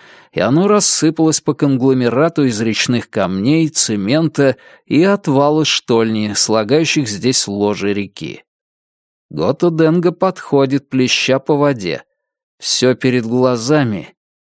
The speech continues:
но он почему-то не может впитать увиденное, пока не пощупает руками. Он нагибается, обхватывает пальцами холодный брусок и вынимает его из воды.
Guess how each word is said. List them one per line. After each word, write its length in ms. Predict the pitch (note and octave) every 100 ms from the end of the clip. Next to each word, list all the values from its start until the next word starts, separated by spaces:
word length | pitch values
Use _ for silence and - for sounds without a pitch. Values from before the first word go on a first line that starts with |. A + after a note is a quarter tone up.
| _ _
но 200 | A#2+ A#2+
он 100 | B2
почему-то 520 | A#2+ A#2 - C3 -
не 160 | B2 B2+
может 380 | B2+ D3+ C3+ C3
впитать 640 | - - C#3 - A#2 -
увиденное, 720 | - - A#2+ C3+ C3+ B2+ A#2+ A2 - - _
пока 400 | G#2 - - D#3
не 120 | E3+
пощупает 800 | D#3+ D#3+ D3 - A2 G#2 G#2+ G2+
руками. 640 | G2+ G2 G2 D2+ B1+ C#2 _ _ _ _ _ _ _
Он 180 | G#2+ C#3
нагибается, 1080 | D#3 C#3+ D3+ A2 A2 A2+ G#2+ - A#2+ G#2+ - -
обхватывает 800 | - - - C3+ D3+ D3+ C#3 -
пальцами 420 | B2+ C3+ - C3
холодный 600 | - A#2 A#2 B2 A2+ A2
брусок 640 | F#2 - - - C3 C#3 - _ - - _
и 140 | F#2+
вынимает 720 | A2 B2 A#2+ A#2+ D#3+ F3+ D#3+
его 340 | E3 D#3 A#2+ B2+
из 220 | B2 A2
воды. 540 | A2 A2 F2+ C#2+ -